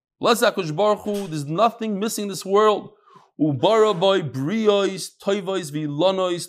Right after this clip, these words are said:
toivois, lisnois. And he created amazing trees in order lisnois. Now, if you look in Rashi, what does lisnois mean? Says Rashi,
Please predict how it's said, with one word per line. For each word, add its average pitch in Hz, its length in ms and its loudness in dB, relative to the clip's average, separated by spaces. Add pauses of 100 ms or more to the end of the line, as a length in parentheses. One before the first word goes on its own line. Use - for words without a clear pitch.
toivois, 180 380 -2
lisnois. 165 680 -2 (600)
And 120 140 -2
he 127 60 2
created 156 960 2
amazing 151 580 -2
trees 175 680 -8 (440)
in 120 160 6
order 160 640 4 (420)
lisnois. 113 720 -4
Now, 95 60 -10
if 85 140 -12
you 107 60 -8
look 139 200 -2
in 208 120 -4
Rashi, 139 440 -2
what 117 180 -4
does 165 140 -4
lisnois 139 580 -6
mean? 180 300 -12 (680)
Says 107 240 -6
Rashi, 165 680 0